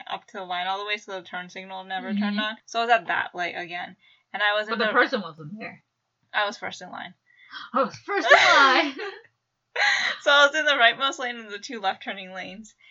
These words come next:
Speaker 2: Okay.
Speaker 1: And then there was a bunch of cars in the lane next to my right, which is the straight going lane.
Speaker 2: Uh-huh.
Speaker 1: So I just got there and pulled up to a stop,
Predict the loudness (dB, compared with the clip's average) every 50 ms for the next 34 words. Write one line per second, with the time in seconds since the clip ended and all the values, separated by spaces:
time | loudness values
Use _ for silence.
0 | -20 _ -20 -20 -18 -18 -6 -2 2 4 4 4 4 2 4 6 6 6 4 2
1 | 0 -4 -6 -8 -10 -10 -6 -4 -6 0 2 0 0 0 -2 -6 -6 -2 0 2
2 | 2 2 0 -4 -12 -14 -14 -14 -10 -10 -10 -8 -8 -8 -8 -8 -10 -12 -16 -18
3 | -16 -4 2 2 2 2 2 -4 -14 -16 _ _ -18 -14 -6 -4 -4 -4 -2 2
4 | 4 6 6 6 4 2 -4 -8 -10 -10 -10 -12 -12 -10 -10 -8 -4 -2 -2 -2
5 | -4 _ _ _ -6 -6 -6 -6 -6 -8 -8 -6 -6 -6 -8 -12 -14 -16 -18 -18
6 | -18 -20 -20 -20 -20 _ _ _ _ _ 6 8 10 12 12 10 8 6 -2 -10
7 | _ -20 -20 _ _ _ _ _ _ _ _ _ -2 -2 2 2 2 2 2 4
8 | 6 8 8 8 6 2 0 0 0 -2 -8 -12 -12 -4 -2 -2 -2 -2 -6 -12
9 | -12 -12 -12 -12 -14 -4 0 2 4 4 4 4 0